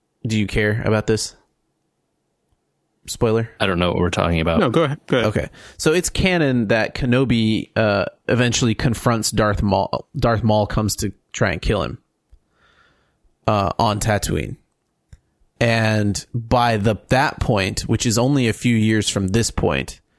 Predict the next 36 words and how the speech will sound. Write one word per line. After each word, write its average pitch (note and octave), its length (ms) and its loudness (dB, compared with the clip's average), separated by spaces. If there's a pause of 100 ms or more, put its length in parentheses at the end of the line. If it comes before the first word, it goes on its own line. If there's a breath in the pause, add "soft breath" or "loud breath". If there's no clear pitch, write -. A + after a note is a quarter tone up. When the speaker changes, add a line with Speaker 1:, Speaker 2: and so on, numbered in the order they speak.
(200)
Speaker 1:
he A#2+ 220 0
is A2+ 120 0
no A2+ 220 2
longer G#2 420 2
the F#2+ 100 2
browbeaten G2 580 0
Kenobi G2 800 0
that G#2 360 -2
wouldn't G2+ 320 0
turn G#2 160 0
on F2+ 140 0
his G2+ 120 -4
lightsaber. - 640 -2
He, G#2+ 300 -2 (160)
he G2+ 180 -2
fights G2+ 400 -2
off G2 220 0
Maul, F#2 500 -2 (100)
uh, G#2+ 220 0
very G#2 240 0
easily, F#2+ 560 -4 (220)
and G2+ 60 0
is F#2+ 100 -2
prepared G2+ 420 0
for G2 240 0
him G2 300 0
and F#2+ 180 -4 (300 loud breath)
is G#2+ 140 0
much G#2+ 220 0
more A2 100 0
meditative. F#2+ 720 -2 (380 soft breath)
So - 180 -2
there's A2 220 0
gotta C3+ 280 2
be A2+ 160 2
some A#2 600 0